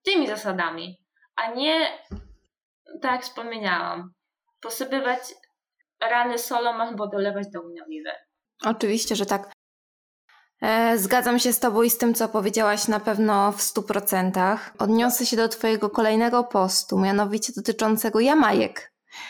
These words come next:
Speaker 2: e, czyli moich ukochanych cukierków z dzieciństwa. Uwielbiam je, ale jakiś czas temu zobaczyłam post, który porównywał ich skład z takim dużym czerwonym krzyżykiem, że są niedobre, mięciowe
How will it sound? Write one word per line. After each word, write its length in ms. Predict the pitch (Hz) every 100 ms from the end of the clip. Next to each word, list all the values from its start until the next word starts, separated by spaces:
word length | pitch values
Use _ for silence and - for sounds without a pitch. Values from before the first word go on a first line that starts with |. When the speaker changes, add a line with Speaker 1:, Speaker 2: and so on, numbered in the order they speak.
| - - -
Speaker 2:
e, 340 | 202 208 214 214
czyli 280 | 226 226 233
moich 360 | 233 233 226
ukochanych 560 | - - 233 226 226 226
cukierków 500 | 220 233 208 202 190
z 60 |
dzieciństwa. 800 | 190 190 208 190 - - 185 190 - _ -
Uwielbiam 580 | 202 254 240 208 202 190
je, 240 | 180 -
ale 180 | 208 220
jakiś 300 | 226 220 -
czas 300 | 233 220 -
temu 260 | 226 220
zobaczyłam 640 | 214 202 214 214 214 214 214
post, 480 | 202 202 226 - -
który 180 | - 202
porównywał 560 | 202 220 196 226 240 226
ich 200 | 226 -
skład 540 | - - 190 202 240
z 300 | - - - _ _ _ -
takim 480 | 220 220 220 220 190 - _ _ _ -
dużym 420 | 226 220 233 233
czerwonym 520 | 233 202 208 208 202
krzyżykiem, 800 | 202 - 196 214 214 180 - - _ _ _ _ -
że 180 | 208 220
są 220 | 220 190
niedobre, 420 | 190 220 240 226 190
mięciowe 560 | 180 208 202 196 208